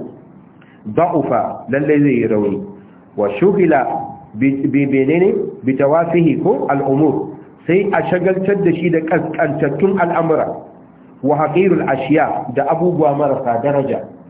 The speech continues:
Sai ya zamto mutum sai ta ɓata rayuwar shi a cikin abin da bai amfane shi duniya ba, bai amfane shi lahira ba.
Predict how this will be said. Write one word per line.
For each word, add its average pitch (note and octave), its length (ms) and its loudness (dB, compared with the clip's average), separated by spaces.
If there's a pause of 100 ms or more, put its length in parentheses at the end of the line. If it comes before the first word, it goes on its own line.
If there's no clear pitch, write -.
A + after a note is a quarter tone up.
(140)
Sai E3+ 140 2
ya D#3+ 60 2
zamto D3+ 300 0
mutum D#3+ 300 0
sai D#3 140 0
ta F3+ 100 -2
ɓata G#3 560 0
rayuwar D#3 420 2
shi - 200 -4 (320)
a C#3 80 -2
cikin D#3+ 320 -2
abin D3 300 -2
da C3+ 240 2 (280)
bai C#3 140 0
amfane C3+ 480 0
shi D3+ 80 -4
duniya D#3+ 400 2
ba, - 380 -2
bai D#3 100 2
amfane D3+ 440 0
shi C#3 80 -2
lahira A#2+ 440 0
ba. - 160 -10